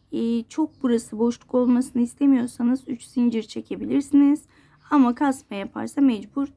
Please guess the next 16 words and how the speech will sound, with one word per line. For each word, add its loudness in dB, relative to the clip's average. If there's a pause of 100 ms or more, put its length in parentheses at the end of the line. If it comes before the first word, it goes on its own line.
dört -6
zincir -6
çekeceksiniz. -6 (380)
Tekrar -2
aynı 2
yere -6
batırıp -6 (2000)
iki 0
tane 0 (160)
üçlü -6
trabzan. -10 (720)
Geçişlerde 0
zincir 2
çekmiyorum -4
arkadaşlar. -8 (480)
Direkt 2